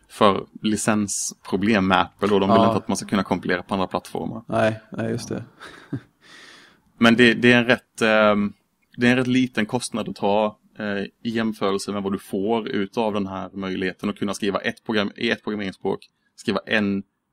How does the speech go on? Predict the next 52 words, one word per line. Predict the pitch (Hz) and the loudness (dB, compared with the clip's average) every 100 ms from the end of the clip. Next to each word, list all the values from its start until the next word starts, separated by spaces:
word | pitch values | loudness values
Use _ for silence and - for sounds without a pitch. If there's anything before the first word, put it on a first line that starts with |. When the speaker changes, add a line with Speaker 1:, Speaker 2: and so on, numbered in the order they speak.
| - | -10
Speaker 1:
definition | 107 117 110 107 101 | -6 -2 0 0 0
av | 95 | 0
ditt | 98 | -2
interface | 104 95 - - 95 92 - _ _ | -4 -6 -8 -4 -4 -4 -8 _ _
och | - | -8
sen | - 101 | -4 -2
bara | - | -2
kompilera | 110 107 90 | -4 -4 -4
till | - | -2
alla | 104 87 | -2 0
plattformar. | - 92 - - 117 | -4 -6 -6 -6 0
Speaker 2:
Ja, | 120 | 0
men | 113 | 2
jag | 107 | 2
Speaker 1:
Sparar | 107 107 113 | 4 4 4
Speaker 2:
menar | 127 | 2
Speaker 1:
ju | 101 - 131 - | 0 -4 -16 -14
Speaker 2:
det. | - | -14
Speaker 1:
extremt | - - 123 | -12 -2 -2
Speaker 2:
Tid-, | |
Speaker 1:
mycket | 113 | 0
tid. | 123 113 | -2 -2
Speaker 2:
tidsvinsten | 110 104 127 127 107 | -2 0 0 0 -2
är | 107 | -2
ju | |
helt, | 104 101 104 - | -4 -6 -8 -10
eh, | - | -8
<laughs> | - - - - _ _ _ _ _ - 135 | -8 -12 -20 -20 _ _ _ _ _ -20 -16
s-, | - - | -10 -10
Speaker 1:
Den | - 240 | -4 -2
är | |
Speaker 2:
svin-, | 135 | 2
Speaker 1:
enorm. | 110 95 | 2 2
Speaker 2:
svindlande. | 101 143 113 104 143 135 | 2 2 2 0 -2 -2
<laughs> | |
Ja. | 131 131 151 - - - - _ _ _ _ _ _ _ _ - | 0 0 -2 -10 -20 -20 -20 _ _ _ _ _ _ _ _ -6
Speaker 1:
Tyvärr | 127 123 123 | 2 4 4
då | 131 | 2
så | 127 | 2
har | 117 | 2
man | 104 | 2
ju | |
fortfarande | 95 113 - 95 | 0 -4 -4 0
det | 107 | 0
här | |
certifikatproblemet | 107 - - - 98 - 98 90 90 101 - - _ _ - | 0 -6 -8 -4 -4 -4 -8 -6 -6 -6 -10 -20 _ _ -6
när | |
du | 92 | -6
ska | - 107 | -4 -6
publicera, | - 90 - 90 95 104 | -6 -8 -6 -4 -2 -2
men | 104 95 _ _ _ - | -2 -4 _ _ _ -6
Speaker 2:
Ja, | 120 | -2